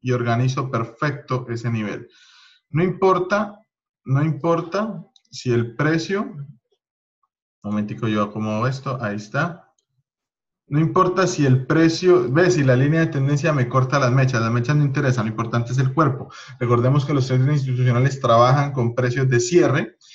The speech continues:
y los cuerpos son los precios de cierre. Miren que si yo llegara y dibujara aquí todos los precios de cierre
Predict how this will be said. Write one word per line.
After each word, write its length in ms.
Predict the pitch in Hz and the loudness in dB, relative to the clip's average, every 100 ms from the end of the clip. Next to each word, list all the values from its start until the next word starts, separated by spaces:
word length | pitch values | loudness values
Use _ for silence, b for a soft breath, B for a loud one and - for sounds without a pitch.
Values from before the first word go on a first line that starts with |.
| B | B
y 120 | 147 151 | -2 2
los 240 | 151 - | 2 0
cuerpos 400 | 185 185 - 147 | 2 2 2 -2
son 140 | 131 | 0
los 120 | 131 131 | 0 2
precios 360 | 135 123 120 | 0 0 0
de 100 | 120 | 0
cierre. 440 | 120 151 139 - - b b b - | 0 2 0 -2 -12 b b b 0
Miren 260 | 151 180 | 2 4
que 80 | 170 | 2
si 100 | 143 | 0
yo 140 | 131 | 0
llegara 640 | 143 160 160 135 123 - - _ _ _ _ _ _ _ _ _ - | 2 2 4 4 2 -2 -18 _ _ _ _ _ _ _ _ _ -2
y 80 | |
dibujara 680 | 113 110 110 - 113 107 - - | 2 4 6 4 4 0 -4 -6
aquí 380 | 104 131 131 | -4 -2 -2
todos 180 | - 175 | 4 4
los 140 | 160 - | 4 0
precios 280 | 135 147 135 | -2 0 0
de 100 | 123 | -2
cierre 440 | 151 135 123 160 | -2 -2 -2 -8